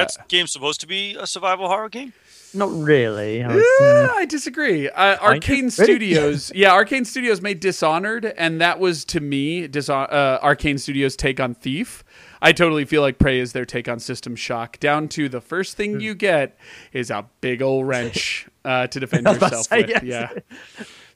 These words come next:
Speaker 3: So, um, I, I, I have only played that opening hour demo, which actually I found to be quite spectacular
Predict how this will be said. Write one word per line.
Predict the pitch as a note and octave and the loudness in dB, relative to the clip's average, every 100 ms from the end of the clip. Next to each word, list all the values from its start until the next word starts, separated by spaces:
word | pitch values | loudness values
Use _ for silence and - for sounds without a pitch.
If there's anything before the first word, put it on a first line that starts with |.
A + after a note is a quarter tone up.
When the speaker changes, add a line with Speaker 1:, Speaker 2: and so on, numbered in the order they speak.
| - | -12
Speaker 3:
So, | C3 B2 B2 A#2+ _ - | -8 -8 -10 -14 _ -2
um, | C#3+ C3+ B2+ B2 - | 4 4 2 -2 8
I, | F3 G3 - | 10 10 8
I, | F#3+ F#3+ F#3+ | 6 8 8
I | |
have | F#3 E3 E3+ D#3 | 8 6 4 4
only | F3+ G3+ G3+ | 2 2 0
played | F#3+ E3+ D#3+ | -2 0 0
that | C#3+ C#3 | 2 2
opening | C#3 C3 C3+ | 2 0 -2
hour | B2+ B2+ B2+ | -2 -2 -4
demo, | B2 B2+ B2+ B2 | -4 -4 -2 -2
which | A#2+ C3+ C3+ - | 0 -2 -2 0
actually | C#3+ C3+ D3 C3 | -2 0 -4 -6
I | |
found | B2 C3+ B2 | -4 -4 -4
to | C3 | -8
be | B2 A#2+ - - - _ | -8 -8 -10 -20 -20 _
quite | - C#3+ C3+ | 2 2 2
spectacular | C3 B2 C3 A2+ - A2+ - - | -6 -4 -2 -4 -4 -10 -10 -18